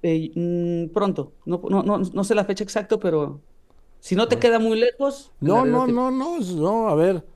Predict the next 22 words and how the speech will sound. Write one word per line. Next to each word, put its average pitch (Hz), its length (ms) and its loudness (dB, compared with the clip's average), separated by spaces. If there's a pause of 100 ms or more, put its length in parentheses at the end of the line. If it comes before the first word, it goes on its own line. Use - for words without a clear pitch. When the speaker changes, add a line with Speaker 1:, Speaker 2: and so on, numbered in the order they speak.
(360)
Speaker 2:
Y 139 80 2
además 160 300 4
me 180 100 2
parece 170 300 2
un 170 80 4
lugar 165 260 2
extraordinario, 123 1080 0
¿sí? 131 280 -12 (420)
Speaker 1:
Sí, - 220 -10
tampoco 240 320 -10
lejos, 196 360 -6
pero 143 160 -4
está - 200 -10
chingón. 147 320 -6
Speaker 2:
No, 233 440 0
no 294 160 -4
está 285 180 -10
lejos. 208 500 -6
De 143 100 -6
aquí, 160 400 -4 (420)
Speaker 1:
¿Está 185 120 -4
bien? 247 240 0